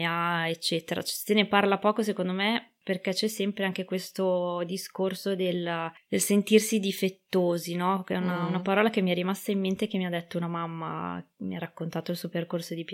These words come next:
Speaker 1: M A, che si sentiva una difettosa, si
Speaker 2: Scusa
Speaker 1: sentiva
Speaker 2: l'interruzione,
Speaker 1: sbaglia-,
Speaker 2: ma per
Speaker 1: sì.
Speaker 2: chi non lo sa, P M A vuol dire?
Speaker 1: Ah, giusto, scusate, sono le, le fecondazioni, le fecondazioni in vit-, in vitro.
Speaker 2: Ok, ah, sì. Ok,
Speaker 1: Eh,
Speaker 2: grazie.
Speaker 1: la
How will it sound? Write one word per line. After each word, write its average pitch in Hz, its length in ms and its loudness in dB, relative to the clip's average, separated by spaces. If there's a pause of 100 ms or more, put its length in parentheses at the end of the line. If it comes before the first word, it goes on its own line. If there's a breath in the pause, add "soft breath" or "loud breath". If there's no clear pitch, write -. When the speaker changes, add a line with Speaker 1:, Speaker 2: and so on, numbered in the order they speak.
(100)
Speaker 1:
M 170 120 -6
A, 180 180 -2
che 175 140 -2
si 175 120 -8
sentiva 180 360 -4
una 180 180 -4
difettosa, 160 720 -8
si - 160 -10
Speaker 2:
Scusa 226 300 2
Speaker 1:
sentiva 240 260 4
Speaker 2:
l'interruzione, 226 560 2
Speaker 1:
sbaglia-, 214 160 2
Speaker 2:
ma - 40 2
per 208 120 -4
Speaker 1:
sì. 202 160 2
Speaker 2:
chi 226 80 6
non 226 220 2
lo 220 100 2
sa, 214 300 4
P 208 260 -2
M 196 120 -4
A 202 200 2
vuol 180 220 0
dire? 208 540 -4 (100)
Speaker 1:
Ah, 180 120 4
giusto, 170 300 0
scusate, 165 440 0
sono 165 280 -2
le, 160 240 -2
le 165 80 -2
fecondazioni, 160 1500 -4
le 175 120 -6
fecondazioni 170 520 -2
in 160 80 -2
vit-, 147 340 -8
in 170 120 -2
vitro. 151 280 -2
Speaker 2:
Ok, - 220 -6 (200)
ah, 170 100 -8
sì. - 180 -16 (220)
Ok, - 180 -12
Speaker 1:
Eh, - 80 -14
Speaker 2:
grazie. 165 400 -8
Speaker 1:
la 170 420 2